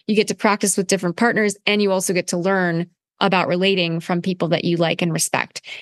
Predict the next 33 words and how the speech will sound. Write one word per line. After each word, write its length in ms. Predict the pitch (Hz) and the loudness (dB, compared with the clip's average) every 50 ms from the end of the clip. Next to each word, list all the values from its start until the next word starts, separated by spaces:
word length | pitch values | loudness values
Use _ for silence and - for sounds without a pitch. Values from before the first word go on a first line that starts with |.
| - | 0
These 180 | - 262 262 277 | 2 2 4 4
are 60 | 285 | 4
not 160 | 285 277 269 | 4 2 2
the 100 | 277 254 | 2 0
only 240 | - 240 240 240 240 | 2 2 2 0 0
teachers. 480 | 233 247 220 - - 247 240 233 226 - | 0 -2 -2 0 2 2 2 2 2 2
Obviously, 440 | - 220 220 233 226 - 233 233 | 0 2 2 0 0 0 0 0
we're 120 | 220 214 208 | 0 0 -2
just 180 | 196 202 - | -2 -4 -4
throwing 260 | - 220 208 208 208 208 | -2 0 0 2 2 0
out 140 | 202 - | 0 -2
some 140 | - - 208 | -2 -2 0
ideas, 460 | 202 196 185 196 190 190 185 185 180 | 0 0 2 2 2 2 2 0 0
but 200 | - 190 180 - - - - - - - - _ _ - | -2 -2 -4 -4 -6 -14 -18 -16 -18 -20 -20 _ _ 0
it's 180 | - 233 - 254 | 0 2 2 2
important, 460 | 240 240 - - 320 320 - 254 233 | 0 2 2 2 2 2 4 2 2
I 80 | 220 | 2
think, 180 | 214 214 196 190 | 2 2 0 0
to 80 | - 208 | 0 -2
have 440 | 185 - - 208 196 190 185 175 - _ _ _ _ _ _ _ | -2 -2 0 0 2 2 0 -2 -4 _ _ _ _ _ _ _
the, 260 | - 190 180 202 202 - | -2 0 0 0 0 2
I 220 | - 185 196 202 196 - | 2 2 2 0 0 -2
have 260 | 247 - 269 277 262 | 0 2 2 2 2
the 120 | 247 254 226 | 2 2 2
idea 280 | 202 196 180 214 196 | 2 2 2 0 0
of, 60 | 185 | 0
have 220 | - - 214 208 190 | 0 0 -2 -2 -2
the 60 | 196 | -4
concept 640 | - - - 196 190 196 185 - 185 170 160 - - - - - - - - _ - | -6 -2 0 0 0 2 2 2 2 0 0 -2 -8 -16 -18 -20 -20 -20 -20 _ -4
of 240 | - 202 202 202 196 | -2 -2 0 0 0
what 140 | 233 240 - | 0 2 2
you're 120 | 240 247 | 2 2
wanting. 580 | 240 247 247 254 262 - 294 277 277 285 302 | 2 2 2 0 2 2 2 2 0 0 -2